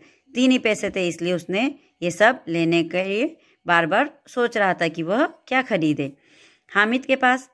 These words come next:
कुल तीन पैसे हैं, इतने महंगे खिलौने कैसे लूँ? अगर वह दो पैसे के खिलौने ले लेता तो उसके पास तो बस एक पैसे ही बचता। तो वह सोच रहा था कि इतना महंगा खिलौना मैं कैसे लूँ? खिलौना कहीं हाथ से छूट पड़े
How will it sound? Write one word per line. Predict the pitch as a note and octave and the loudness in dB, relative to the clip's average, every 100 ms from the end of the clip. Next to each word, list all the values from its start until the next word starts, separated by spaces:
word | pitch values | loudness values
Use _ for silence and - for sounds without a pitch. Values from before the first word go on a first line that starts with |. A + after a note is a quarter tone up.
| _ | _
कुल | - B3 | -10 -8
तीन | G#3 G3+ E3+ | -4 -4 -2
पैसे | D#3+ D3 D3 | -4 -4 -6
हैं, | D3+ D3 - _ _ _ | -6 -10 -14 _ _ _
इतने | E3+ F#3 A3+ | -6 0 2
महंगे | A3+ G3 F3 G#3+ C4 | 4 4 4 2 -2
खिलौने | - - F#3 G3 A3 | -8 -8 -4 -2 -4
कैसे | A#3 A#3+ A#3+ G3 | -2 -2 -2 -2
लूँ? | D#3+ D#3 D3+ | -2 -4 -10
अगर | C#3+ D#3 | -4 -2
वह | D#3 E3 E3+ | 0 0 2
दो | E3 E3+ | 0 0
पैसे | F3 - | -2 -2
के | F3+ F3 | -4 -4
खिलौने | F#3+ F#3 F#3+ G3 | -2 0 0 0
ले | G3 | 0
लेता | G3 F#3+ E3 C3+ | 0 0 0 -2
तो | - | -10
उसके | C#3 - | -12 -10
पास | D3+ D#3+ D#3+ | -4 -4 -4
तो | F#3 | -4
बस | B3 - A3+ | -4 -6 -12
एक | A3 | -2
पैसे | A3+ A3 | 0 2
ही | C4 | 2
बचता। | A#3 G#3 - F#3+ - - - _ - | 2 -2 -4 -6 -8 -20 -20 _ -8
तो | E3 | -6
वह | |
सोच | E3+ G3+ G#3+ | -4 -2 2
रहा | A#3+ A#3 | 2 2
था | A#3 A3 - - | 0 -4 -8 -10
कि | |
इतना | F3 E3+ F3+ | -6 0 2
महंगा | F3 E3 E3+ | 4 2 -2
खिलौना | F#3 F#3 F#3+ | -4 -2 0
मैं | G#3+ B3+ - _ _ - | 0 -4 -8 _ _ 0
कैसे | B3+ C4 | 0 2
लूँ? | A#3+ A3+ A3+ _ _ _ | -2 -4 -8 _ _ _
खिलौना | G#3+ A3 A3+ A3 | -4 0 2 0
कहीं | A3 A3 G#3+ | 0 -2 2
हाथ | F#3 F#3 | 2 0
से | - G#3+ | -2 -8
छूट | - G#3 G3 _ | -6 -8 -8 _
पड़े | F#3 G#3 - | -2 0 -2